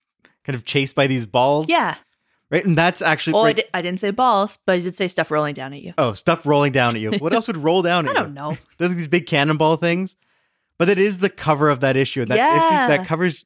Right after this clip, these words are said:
Speaker 1: just ingrained in my mind. So I thought that was really funny that that's also one of the
Speaker 2: Something,
Speaker 1: images
Speaker 2: something
Speaker 1: that
Speaker 2: that I
Speaker 1: you
Speaker 2: remembered.
Speaker 1: associate with it.
Speaker 2: <laughs>
Speaker 1: Yeah.
Speaker 2: Yeah.
Speaker 1: Yeah. So it's, it's funny how one of the images you have in your mind about what Mario is, or Mario sixty-four is, is also one of the images that I, before,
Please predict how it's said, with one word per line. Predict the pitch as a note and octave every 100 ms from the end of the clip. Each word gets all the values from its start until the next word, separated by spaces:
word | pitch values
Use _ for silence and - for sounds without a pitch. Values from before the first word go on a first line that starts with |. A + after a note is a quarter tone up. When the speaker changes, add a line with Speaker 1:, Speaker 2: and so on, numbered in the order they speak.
| -
Speaker 1:
just | C3+ C#3+
ingrained | D#3+ C#3 C3+ C3+
in | C3+
my | B2+
mind. | A#2 A2+ A2
So |
I | A#2+
thought | C#3+
that | D#3+
was | C3+
really | C3
funny | A#2+ B2 A#2
that | G2+
that's | A#2+ B2
also | A#2+ C3 A#2+
one |
of | A#2
the | _ _ _ _
Speaker 2:
Something, | D3 D#3+
Speaker 1:
images | E3 D#3+
Speaker 2:
something | C#3+ D3
Speaker 1:
that | G#3+
Speaker 2:
that | G#3
I |
Speaker 1:
you | C#3+
Speaker 2:
remembered. | D#3 G3 D#3
Speaker 1:
associate | - E3 E3+
with | F3
it. | G3+ G#3+
Speaker 2:
<laughs> | C#3
Speaker 1:
Yeah. | A#2+ - -
Speaker 2:
Yeah. | - - - _ _ _
Speaker 1:
Yeah. | D#3 C3+ C3
So | C3+ E3
it's, | - - - _ _
it's | E3 D#3
funny | - F#3+ G#3
how | F3+ D#3+
one | D3
of | D3
the | C#3+
images | C#3 C3 B2
you | B2
have | B2 B2 A2+ _ _
in | D3
your | C#3+
mind | C3 C3
about | B2 A#2+ A#2 -
what | - A#2+
Mario | A2+ A2+ A2 A2
is, | G#2+ G2 -
or | A#2
Mario | A2+ A2
sixty-four | - - A2+ A2+
is, | G#2+ G#2+
is | A2
also | A2 A#2+ G#2+
one | G#2+ G#2+
of |
the | A2+
images | G#2+ G#2 G#2+
that | A2+
I, | G#2+ G#2+
before, | F#2+ B2 D3 C3+ G#2+